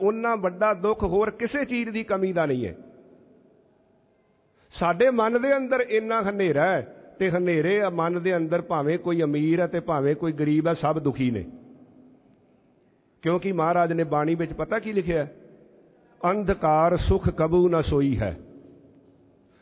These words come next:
ਰਾਜਾ ਰੰਕ ਦੋਊ ਮਿਲ ਰੋਈ ਹੈ।" ਚਾਹੇ ਬੰਦਾ ਗਰੀਬ ਹੈ ਤੇ ਚਾਹੇ ਅਮੀਰ ਹੈ, ਚਾਹੇ ਪਰਿਵਾਰ ਵਾਲਾ ਤੇ ਚਾਹੇ ਪਰਿਵਾਰ ਤੋਂ ਬਿਨਾਂ, ਚਾਹੇ ਔਲਾਦ ਵਾਲਾ ਤੇ ਚਾਹੇ ਔਲਾਦ ਤੋਂ ਬਿਨਾਂ, ਚਾਹੇ ਪਦਵੀ ਵਾਲਾ ਤੇ ਚਾਹੇ ਪਦਵੀ ਤੋਂ ਬਿਨਾਂ।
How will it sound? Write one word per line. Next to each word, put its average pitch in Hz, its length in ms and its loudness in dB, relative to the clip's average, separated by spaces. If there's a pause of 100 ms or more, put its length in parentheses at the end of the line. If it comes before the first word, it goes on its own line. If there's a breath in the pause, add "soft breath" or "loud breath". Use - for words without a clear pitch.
(180 soft breath)
ਰਾਜਾ 175 460 4
ਰੰਕ 175 360 2
ਦੋਊ 180 380 4
ਮਿਲ 180 220 6
ਰੋਈ 165 320 4
ਹੈ।" 101 240 -2 (100)
ਚਾਹੇ 170 200 0
ਬੰਦਾ 170 340 0
ਗਰੀਬ 165 400 2
ਹੈ 180 80 4
ਤੇ 175 140 -2
ਚਾਹੇ 160 320 2
ਅਮੀਰ 160 360 4
ਹੈ, 180 100 2
ਚਾਹੇ 170 280 0
ਪਰਿਵਾਰ 151 500 0
ਵਾਲਾ 180 280 0
ਤੇ 180 160 -4
ਚਾਹੇ 160 260 0
ਪਰਿਵਾਰ 156 480 0
ਤੋਂ 160 160 -2
ਬਿਨਾਂ, 139 320 2
ਚਾਹੇ 165 240 0
ਔਲਾਦ 156 380 2
ਵਾਲਾ 175 260 0
ਤੇ 190 120 -4
ਚਾਹੇ 170 220 -2
ਔਲਾਦ 156 360 2
ਤੋਂ 156 160 -4
ਬਿਨਾਂ, 147 280 0 (260 loud breath)
ਚਾਹੇ 165 220 2
ਪਦਵੀ 160 400 0
ਵਾਲਾ 190 260 2
ਤੇ 190 120 -4
ਚਾਹੇ 175 220 -2
ਪਦਵੀ 170 380 -2
ਤੋਂ 175 140 0
ਬਿਨਾਂ। 147 260 2